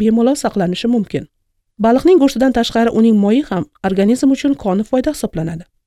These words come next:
Baliq moyidagi D vitamini organizmga kalsiy va fosforning o'zlashishini faollashtiradi. D vitaminisiz kalsiyga boy mahsulotlar ham foydasiz bo'ladi, ayniqsa qish mavsumida. Baliq moyi ozdiruvchi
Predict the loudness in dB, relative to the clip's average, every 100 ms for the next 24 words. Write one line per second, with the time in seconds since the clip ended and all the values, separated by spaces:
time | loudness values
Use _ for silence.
0 | _ _ -4 0 2 2 2 2 0 0
1 | 0 0 0 0 0 0 0 -2 0 -2
2 | 0 0 0 -2 -6 -4 -2 -2 -2 -2
3 | -2 -2 -2 -2 0 0 2 0 0 -2
4 | -4 -4 -4 -4 0 2 0 -2 -8 -8
5 | -10 _ _ _ -8 0 2 2 2 2
6 | 2 2 -2 -2 -2 0 0 2 2 2
7 | 0 -4 -2 -2 0 -2 -2 _ _ 0
8 | 0 0 -4 -6 -6 -8 -10 -14 _ -6
9 | -4 -4 -2 -4 -4 -4 -2 0 -4 -2
10 | 0 0 -2 -8 _ _ _ _ 0 2
11 | 2 4 4 4 4 0 2 0 2 0